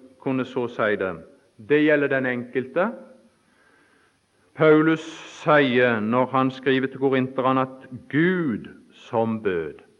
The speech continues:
at lys skulle skinne i mørket, han er òg den som har latt det skinne i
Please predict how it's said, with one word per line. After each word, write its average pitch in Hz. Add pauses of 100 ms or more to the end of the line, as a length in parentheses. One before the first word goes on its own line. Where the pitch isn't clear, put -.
(100)
at 104
lys 120 (220)
skulle 117
skinne 120 (560)
i 117
mørket, 120
han 120
er 123
òg 127
den 131
som 127
har 127
latt 123
det 131
skinne 131
i 127